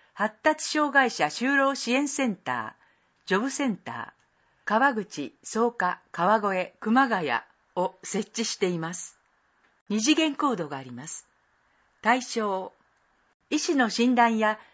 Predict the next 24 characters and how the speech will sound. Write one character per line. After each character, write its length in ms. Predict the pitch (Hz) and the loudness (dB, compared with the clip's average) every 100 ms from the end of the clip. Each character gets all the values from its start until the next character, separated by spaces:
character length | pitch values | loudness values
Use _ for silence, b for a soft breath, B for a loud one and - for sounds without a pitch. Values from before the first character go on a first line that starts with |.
| B | B
障 300 | - 294 294 | -2 0 2
害 160 | 311 | 0
者 160 | 302 285 | 0 -2
手 160 | 285 285 | -2 -2
帳 240 | 220 170 | 0 0
の 200 | 147 143 | -2 -2
有 80 | 240 | 0
無 140 | 269 | 0
に 160 | 190 151 | 0 -4
か 140 | 156 | -8
か 120 | - 175 | -4 -2
わ 140 | 175 | -2
ら 100 | 139 | -4
ず、 260 | 135 123 - b b b | -8 -10 -12 b b b
発 240 | b 233 - | b -4 2
達 240 | 330 330 | 0 2
障 240 | - 330 240 | -4 0 2
害 160 | 190 | 2
の 140 | 156 - | 0 -8
特 200 | 151 - | -12 -4
性 240 | 247 233 | 2 2
を 120 | 220 | 2
持 120 | 208 214 | -2 -6
ち、 280 | - 131 | -10 -14